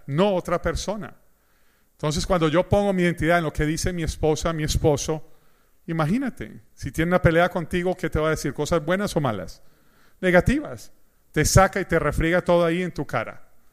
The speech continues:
Porque te conocí sin un peso, porque no eras así de bonita cuando te conocí, porque te di para cuatro operaciones y po-, mi madre, o sea, yo te he creado. No, no me digas.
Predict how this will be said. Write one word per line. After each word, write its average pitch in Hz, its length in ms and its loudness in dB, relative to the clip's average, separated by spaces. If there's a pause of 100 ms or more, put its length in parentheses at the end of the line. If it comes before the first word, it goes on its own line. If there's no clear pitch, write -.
(240)
Porque 202 320 10
te 196 100 2
conocí 196 460 4
sin 202 160 0
un 190 160 0
peso, 196 480 4 (280)
porque 196 360 8
no 196 100 8
eras 202 220 6
así 185 160 4
de 202 80 10
bonita 202 360 6
cuando 170 220 2
te 175 40 4
conocí, 180 380 2 (200)
porque 175 280 8
te 170 140 6
di 220 160 6
para 190 220 6
cuatro 190 320 8
operaciones 190 680 4
y 156 40 -2
po-, 127 180 -4 (3750)
mi 202 160 4
madre, 247 600 8
o 151 60 8
sea, 147 440 4 (640)
yo 254 260 12
te 226 100 8
he 214 80 8
creado. 170 600 10
No, 214 260 -6
no 175 140 -4
me 185 140 0
digas. 120 520 -6